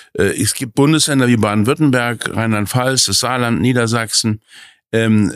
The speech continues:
das Rheinland. Da ist es eigentlich die Regel, äh, dass junge Menschen, wenn sie eine Familie gründen, auch die Chance haben,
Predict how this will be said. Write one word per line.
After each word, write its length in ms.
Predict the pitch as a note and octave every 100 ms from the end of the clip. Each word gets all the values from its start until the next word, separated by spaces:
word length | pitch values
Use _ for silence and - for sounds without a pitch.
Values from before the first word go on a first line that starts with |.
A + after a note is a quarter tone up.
| -
das 240 | G2+ -
Rheinland. 600 | A#2 B2+ C3 B2+ B2 - _ _ _ -
Da 100 | A2+
ist 280 | - D#3 D3
es 120 | A2
eigentlich 480 | - C3+ - B2+ -
die 160 | B2
Regel, 520 | G#2 G#2+ A#2 D#3 F#3+ - _ _ _ _ _ _
äh, 280 | B2 B2 B2 A#2 -
dass 280 | A#2+ - -
junge 380 | A#2 B2 D3+
Menschen, 440 | C#3+ A2+ B2+ - C3+
wenn 120 | B2+
sie 120 | A#2
eine 160 | A2 A#2
Familie 480 | A2 G2+ G#2 A#2 A#2
gründen, 440 | B2+ C#3 D3+ D3+
auch 160 | - A2
die 100 | G#2+
Chance 420 | - G2+ - A#2+
haben, 260 | B2 C#3+